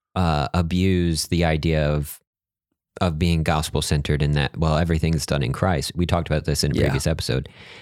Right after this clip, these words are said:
Speaker 1: I understand all of that.
Speaker 2: Have some of our gospel coffee.
Speaker 1: But that's not,
Speaker 2: <laughs>
Speaker 1: well, and it, like, they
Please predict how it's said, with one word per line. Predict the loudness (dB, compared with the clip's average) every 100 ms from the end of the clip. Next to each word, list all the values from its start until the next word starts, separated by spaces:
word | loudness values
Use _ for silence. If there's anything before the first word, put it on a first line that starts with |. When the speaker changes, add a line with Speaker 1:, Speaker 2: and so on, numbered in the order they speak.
| -10
Speaker 1:
I | -2 0
understand | 0 0 0 2
all | 2 0
of | 0
that. | -2 0
Speaker 2:
Have | -2 0
some | -2
of | -2
our | 0
gospel | 0 -2 -4
coffee. | -2 -2 -2 -4 -6 -8
Speaker 1:
But | -6 -2
that's | -2 -2 -2
not, | 0 2 2 0 -4 -10 -10 -8 -10
Speaker 2:
<laughs> | _ -20 _
Speaker 1:
well, | 0 0
and | 0
it, | -2 -2 -2
like, | -2 0
they | 2 2